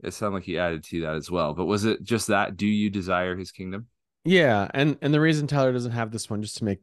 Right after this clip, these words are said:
Speaker 2: I wanna make sure everybody knows, Tyler was listening to this today, which is Monday. He wasn't able to be there yesterday. It got posted today, and so he was listening to it at work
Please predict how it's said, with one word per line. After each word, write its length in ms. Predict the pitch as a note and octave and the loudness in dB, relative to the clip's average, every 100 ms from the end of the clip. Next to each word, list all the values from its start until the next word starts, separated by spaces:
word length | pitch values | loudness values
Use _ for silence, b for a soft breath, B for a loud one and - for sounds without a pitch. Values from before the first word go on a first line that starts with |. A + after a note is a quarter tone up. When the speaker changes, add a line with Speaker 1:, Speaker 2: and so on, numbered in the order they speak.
| - | -4
Speaker 2:
I 60 | A2+ | 0
wanna 220 | G#2+ G2 | 2 0
make 180 | A2 G2+ | 0 -4
sure 140 | - F#2 | -2 -4
everybody 240 | F2 F2+ | -2 -2
knows, 180 | F2 - B B B | -2 -6 B B B
Tyler 440 | - B2 C3 B2 A#2 | 2 4 6 4 2
was 240 | A#2 G#2+ | -2 -2
listening 360 | A#2 - A2 G2+ | -2 -2 -2 0
to 40 | |
this 280 | G2+ F#2+ - | 0 0 -4
today, 480 | - F#2 A2+ F#2 G2+ | -8 0 2 2 0
which 180 | G#2 - | -2 -8
is 80 | - - | -14 -10
Monday. 300 | G2 F2 F2 | -6 -4 -2
He 80 | G2 | -2
wasn't 240 | G2 - - G#2 | -4 -8 -8 -2
able 140 | F#2+ G2 | 0 0
to 40 | |
be 80 | F2+ | 0
there 100 | F2+ | -2
yesterday. 380 | E2+ - F2+ F2 | -4 -4 -4 -4
It 40 | |
got 160 | F#2 - | -6 -4
posted 380 | G#2+ G2+ F#2 | -4 -4 -6
today, 340 | - F#2+ F2 E2+ | -8 -4 -2 -2
and 100 | E2 | -4
so 140 | - | -6
he 120 | F2+ | -4
was 140 | G2 F2 | -4 -4
listening 360 | F#2 - F#2 | -4 -4 -8
to 180 | - G2 F2+ | -4 -2 -2
it 100 | - | -4
at 160 | G2 | -4
work 360 | F#2+ F#2 F#2 | -2 -2 -4